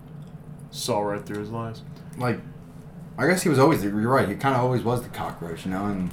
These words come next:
Speaker 1: He's always trying to rise above it and not be it, but he
Speaker 2: But he
Speaker 1: just
Speaker 2: was
Speaker 1: couldn't,
Speaker 2: always
Speaker 1: he's, I mean, it's just what was in him,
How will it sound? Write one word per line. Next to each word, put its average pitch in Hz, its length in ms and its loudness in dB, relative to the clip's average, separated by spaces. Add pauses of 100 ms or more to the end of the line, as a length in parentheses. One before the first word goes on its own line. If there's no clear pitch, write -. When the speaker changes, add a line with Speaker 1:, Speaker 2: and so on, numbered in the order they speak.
(120)
Speaker 1:
He's 123 160 2
always 131 220 4
trying 147 200 6
to 127 60 8
rise 123 340 10
above 120 320 8
it 117 160 4
and 117 100 -2
not 107 280 0 (600)
be 120 140 4
it, 113 280 -2
but 98 200 0 (1120)
he 113 60 -4
Speaker 2:
But 104 60 2
he 104 60 6
Speaker 1:
just 98 120 2
Speaker 2:
was 104 80 6
Speaker 1:
couldn't, 101 140 8
Speaker 2:
always 92 340 -2
Speaker 1:
he's, 127 360 0
I 131 80 4
mean, 120 180 4
it's 120 200 -2
just - 180 -6
what 113 180 0
was 113 180 -4
in 127 80 4
him, 127 160 -4